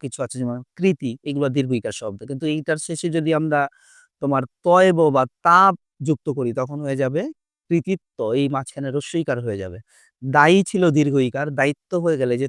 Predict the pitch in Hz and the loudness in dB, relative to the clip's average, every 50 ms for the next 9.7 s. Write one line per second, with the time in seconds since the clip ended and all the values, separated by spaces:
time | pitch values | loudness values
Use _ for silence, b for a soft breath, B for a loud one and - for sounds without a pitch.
0 | - 147 143 151 151 165 160 - 170 170 170 160 160 - - 180 170 175 175 160 | -2 0 0 0 0 -2 -6 -6 -4 0 0 0 0 -2 -6 -12 -10 -10 -10 -10
1 | - 190 294 - _ _ _ _ _ _ - 156 156 147 170 156 151 151 156 151 | -10 -10 -10 -12 _ _ _ _ _ _ 0 0 2 2 2 0 0 0 -2 -2
2 | 147 127 143 131 131 143 - - 151 135 120 120 107 110 104 92 104 _ - 156 | -2 0 0 0 -2 -2 -4 -4 -4 -4 -2 -2 -4 -6 -6 -10 -10 _ -4 -4
3 | 156 160 160 185 254 - _ _ _ _ _ - 214 175 - - 175 139 113 117 | -2 -2 -4 -6 -10 -10 _ _ _ _ _ 0 0 0 2 0 -2 -2 -2 -4
4 | 104 113 107 85 92 - _ B B B B _ - 185 202 185 - 220 196 160 | -8 -8 -8 -10 -12 -12 _ B B B B _ 4 4 6 6 6 4 4 4
5 | 170 143 120 120 123 127 131 - _ - - 190 180 185 180 147 160 147 147 156 | 4 2 2 4 4 4 4 2 _ -6 -2 0 2 2 4 4 4 2 4 2
6 | 139 123 - - 101 90 - _ _ _ _ _ - 147 139 156 147 143 143 143 | 2 2 0 -2 -8 -12 -12 _ _ _ _ _ -4 -2 0 0 2 2 2 0
7 | 165 160 160 - 160 156 151 - 185 165 123 113 120 147 151 151 175 196 175 214 | 0 -2 -4 -2 -2 -2 -2 0 -2 -2 -2 -2 0 0 2 2 2 2 4 4
8 | 202 196 190 185 170 143 139 127 117 - 160 160 151 151 139 156 139 123 113 117 | 2 4 4 2 2 4 2 0 0 -2 -4 -4 -4 -4 -4 -4 -8 -8 -8 -8
9 | 117 120 - - 123 107 - 101 107 110 - - - | -10 -10 -12 -10 -12 -10 -10 -10 -12 -14 -18 -20 -20